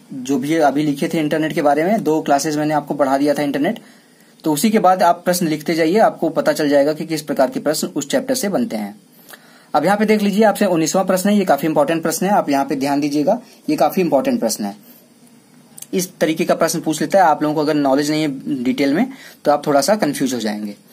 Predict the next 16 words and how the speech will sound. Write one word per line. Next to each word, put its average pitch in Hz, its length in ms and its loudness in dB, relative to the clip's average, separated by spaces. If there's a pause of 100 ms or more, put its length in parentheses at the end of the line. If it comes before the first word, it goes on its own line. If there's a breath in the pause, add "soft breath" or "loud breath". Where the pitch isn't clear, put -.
(400 loud breath)
तो 147 60 -2
यहाँ 180 160 2
पे 208 80 0
देख 185 160 0
लीजिए, 196 160 2
पूछा 190 280 0
है 180 60 8
आपसे, 165 260 2
निम्न 196 320 2
में 151 140 0
से 175 200 -2
कौन 147 220 0
सा 156 120 -2
सर्च 139 280 0
इंजन 156 340 2 (180)
है? 117 280 0